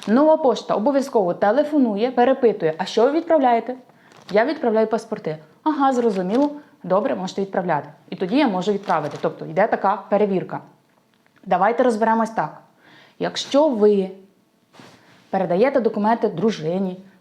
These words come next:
чи просто пересилаєте нам, ми робимо,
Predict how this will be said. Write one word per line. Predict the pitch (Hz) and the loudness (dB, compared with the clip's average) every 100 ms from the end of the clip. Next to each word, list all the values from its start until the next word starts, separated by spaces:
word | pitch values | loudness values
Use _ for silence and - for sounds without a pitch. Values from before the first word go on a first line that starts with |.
| _ _ | _ _
чи | - | -8
просто | 180 226 240 240 | -2 0 2 0
пересилаєте | 233 208 208 190 175 165 165 | 0 0 -2 2 2 2 -2
нам, | 165 160 160 208 - _ _ _ _ _ _ _ _ _ _ _ _ _ - | -2 -2 -2 -6 -12 _ _ _ _ _ _ _ _ _ _ _ _ _ -2
ми | 220 | 2
робимо, | 240 226 202 208 202 202 | 4 4 2 0 0 -2